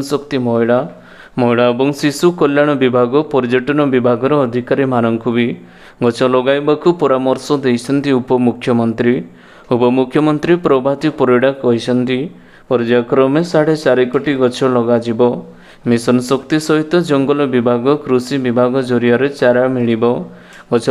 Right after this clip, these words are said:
ଲଗାଯିବା ପରେ ଏହାର ଡକ୍ୟୁମେଣ୍ଟର ପ୍ରଧାନମନ୍ତ୍ରୀଙ୍କ ପାଖକୁ ପଠାଯିବ। ଏକ ପେଡ୍ ମାଓକେ ନାମକ କାର୍ଯ୍ୟକ୍ରମ ଆନୁକୂଲ୍ୟରେ ମିଶନ ଶକ୍ତି ଭବନ ପରିସର ଗଛ ଲଗାଇବା କାର୍ଯ୍ୟକ୍ରମ ଶୁଭାରମ୍ଭ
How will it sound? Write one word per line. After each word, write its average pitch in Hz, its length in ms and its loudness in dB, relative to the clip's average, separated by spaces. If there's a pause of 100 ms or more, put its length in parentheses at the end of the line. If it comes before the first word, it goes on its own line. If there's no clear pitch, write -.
ଲଗାଯିବା 135 520 0
ପରେ 170 220 2
ଏହାର 147 200 2 (120)
ଡକ୍ୟୁମେଣ୍ଟର 139 640 0 (120)
ପ୍ରଧାନମନ୍ତ୍ରୀଙ୍କ 123 840 0 (160)
ପାଖକୁ 131 460 -2
ପଠାଯିବ। 120 480 -2 (680)
ଏକ 117 160 0 (160)
ପେଡ୍ 143 240 2
ମାଓକେ 147 500 0
ନାମକ 127 400 0 (180)
କାର୍ଯ୍ୟକ୍ରମ 123 540 -2 (140)
ଆନୁକୂଲ୍ୟରେ 120 720 0 (560)
ମିଶନ 117 360 0
ଶକ୍ତି 139 460 -2
ଭବନ 131 300 0 (100)
ପରିସର 127 460 0 (100)
ଗଛ 120 220 2 (100)
ଲଗାଇବା 120 500 2 (140)
କାର୍ଯ୍ୟକ୍ରମ 120 600 0
ଶୁଭାରମ୍ଭ 127 540 -2